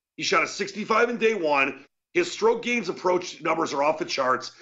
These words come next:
He should have won earlier this year when he blew it and gapped it away to Jon Rahm. But you look at, at Morikawa right now at around five or so to one. I mean,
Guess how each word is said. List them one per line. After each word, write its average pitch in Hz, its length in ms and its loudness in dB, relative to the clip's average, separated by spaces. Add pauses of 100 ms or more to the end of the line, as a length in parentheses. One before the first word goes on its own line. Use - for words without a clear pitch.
(240)
He 165 80 -8
should 254 200 4
have 262 80 2
won 240 180 6
earlier 220 280 2
this 190 200 0
year 190 140 4
when 170 120 0
he 135 60 -2
blew 180 280 -2
it 185 100 4
and 131 120 -12
gapped 156 280 2
it 156 60 -6
away 143 180 -2
to 139 80 -4
Jon 139 280 0
Rahm. 127 420 0 (380)
But - 180 0
you 190 120 -6
look 233 300 0
at, - 240 -2
at 185 120 -4
Morikawa 190 680 2
right 135 200 -2
now 123 340 0 (400)
at 165 100 2
around 180 280 0
five 208 440 0
or 208 80 -2
so 208 260 0
to 180 80 2
one. 139 540 0 (520)
I 180 100 2
mean, 208 180 0